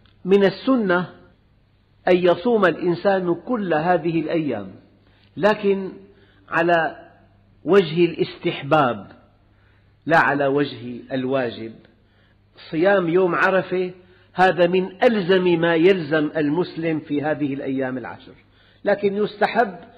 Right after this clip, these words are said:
أن يصوم الإنسان هذه الأيام كلها. يقول الإمام النووي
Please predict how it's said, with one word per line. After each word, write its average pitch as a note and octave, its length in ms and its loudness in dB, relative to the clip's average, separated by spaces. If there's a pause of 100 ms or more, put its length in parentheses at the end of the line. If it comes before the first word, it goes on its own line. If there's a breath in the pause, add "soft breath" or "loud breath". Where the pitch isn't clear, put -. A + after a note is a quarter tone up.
(220 soft breath)
أن F#3 60 2
يصوم E3+ 440 2
الإنسان E3 760 -4 (300 soft breath)
هذه D#3+ 360 2
الأيام D3 500 0
كلها. A2 360 -8 (440 soft breath)
يقول A#3 340 2
الإمام F3 540 0
النووي D3+ 560 2